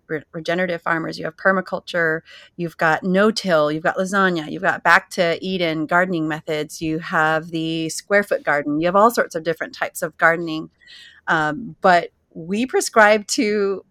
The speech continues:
you know, you know, the Asian cooking, Asian food, but Asian farming as well, where it's really low input. We try to use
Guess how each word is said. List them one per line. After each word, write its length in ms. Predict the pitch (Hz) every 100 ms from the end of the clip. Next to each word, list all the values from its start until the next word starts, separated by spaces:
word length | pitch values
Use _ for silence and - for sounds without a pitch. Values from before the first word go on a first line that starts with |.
| -
you 60 |
know, 60 | 196
you 160 | 185
know, 60 | 185
the 200 | 185 -
Asian 280 | 202 214 208
cooking, 420 | 277 285 202 190
Asian 300 | 196 233 208
food, 260 | - 277 233
but 140 | 175 -
Asian 280 | 202 196 190
farming 460 | - 196 208 185
as 140 | 180 185
well, 320 | 196 175 160
where 180 | 175 175
it's 260 | 180 -
really 240 | 185 202 196
low 340 | 170 175 175
input. 480 | 175 175 - 147 - _ - - - - - -
We 500 | 175 180 185 180 185
try 260 | - 185 185
to 80 | 180
use 640 | 165 175 180 175 170 -